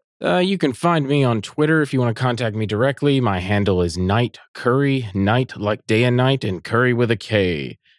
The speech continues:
If you wanna contact us directly, you can contact us via our Gmail. Our Gmail is comically comics podcast at gmail dot com.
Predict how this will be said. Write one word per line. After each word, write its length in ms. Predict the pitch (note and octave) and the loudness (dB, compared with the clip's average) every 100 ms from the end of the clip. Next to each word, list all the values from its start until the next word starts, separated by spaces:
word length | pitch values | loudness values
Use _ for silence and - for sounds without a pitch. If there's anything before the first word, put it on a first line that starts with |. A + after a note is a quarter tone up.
| _ | _
If 60 | - | -6
you 60 | F2 | -2
wanna 200 | E2+ E2 | -2 -2
contact 520 | G2 F#2+ G2 F#2 - - | -2 -2 0 -4 -4 -2
us 260 | D#3+ - | -2 -2
directly, 720 | - A2 G#2 - E3 F#3 C#3+ _ | -2 0 2 2 2 2 -2 _
you 300 | - F#2+ F#2 | -4 -2 -2
can 340 | G2 F#2 F#2+ | 0 0 0
contact 500 | F2+ G#2 F#2+ F#2+ F#2 | -2 -2 -2 -2 -2
us 140 | G2+ F2+ | -2 0
via 220 | G2+ F#2+ | 0 2
our 160 | F#2 F2+ | 2 0
Gmail. 480 | G2+ D#3 F3 F3+ - | 0 2 2 0 -4
Our 140 | G2 | -4
Gmail 360 | F#2 F#2+ F#2+ F2+ | 0 0 0 -2
is 80 | |
comically 460 | - F#2+ F#2+ - F2 | -2 -2 -2 -2 -6
comics 400 | - F#2 F#2 - | -2 -2 -2 -6
podcast 640 | - A#2 C3+ D3+ D#3 D3+ F2+ | -4 -2 0 0 0 0 -2
at 80 | D#2+ | -2
gmail 280 | F2 - | -2 0
dot 160 | E2 - | -2 -4
com. 380 | C3 D#3 F3+ | 0 0 0